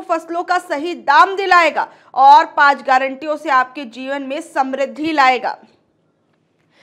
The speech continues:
एक तरीके से पूरी की पूरी तरीके से राहुल गांधी ने यहाँ पर अपने इस पोस्ट के जरिए सरकार पर निशाना साधा, संविधान के बारे में यहाँ पर कहते हुए नजर आए। वहीं पीएम नरेंद्र मोदी ने क्या कुछ कहा है,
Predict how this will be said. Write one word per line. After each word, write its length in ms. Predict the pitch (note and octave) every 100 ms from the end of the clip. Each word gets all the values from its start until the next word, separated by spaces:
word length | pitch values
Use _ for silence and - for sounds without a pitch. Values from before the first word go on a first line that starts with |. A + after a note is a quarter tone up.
| _ -
एक 200 | C4+ E4+
तरीके 400 | E4+ F4+ G4+ G#4
से 120 | G#4
पूरी 320 | G4 E4+ F#4+
की 120 | G4
पूरी 320 | G4+ F4+ E4+ F#4+
तरीके 380 | E4+ E4 E4 E4+
से 140 | F#4
राहुल 360 | D#4 C#4 E4+ E4+
गांधी 460 | C4+ C4+ C#4 F4
ने 220 | E4 D#4 D#4+ - _ _ _
यहाँ 400 | - C#4+ D4 F#4
पर 160 | F#4 F4
अपने 260 | E4 E4 F#4
इस 100 | F4+
पोस्ट 340 | D4+ E4 F#4
के 160 | F4 E4+
जरिए 320 | D4+ D4 E4
सरकार 480 | E4 C4+ C4+ C#4+ E4+
पर 140 | E4+
निशाना 440 | D4+ D4 D4+ D#4
साधा, 320 | D#4+ D4+ D4 E4
संविधान 680 | E4 C4+ C#4+ C4+ C4+ G4
के 120 | E4+ F#4+
बारे 300 | E4 E4 F4
में 100 | E4+
यहाँ 200 | D#4+ D#4
पर 140 | D#4
कहते 320 | E4 D#4 D4 D#4+
हुए 160 | D#4
नजर 300 | D4 D4 D4+
आए। 140 | D4 D4+
वहीं 220 | D4 E4+
पीएम 320 | E4 E4+ F#4
नरेंद्र 420 | F4 D#4+ E4 D#4+ D#4
मोदी 280 | D4+ E4+
ने 100 | G4+
क्या 180 | G4 F4+
कुछ 240 | E4+ F#4 -
कहा 200 | E4+ E4+
है, 160 | F#4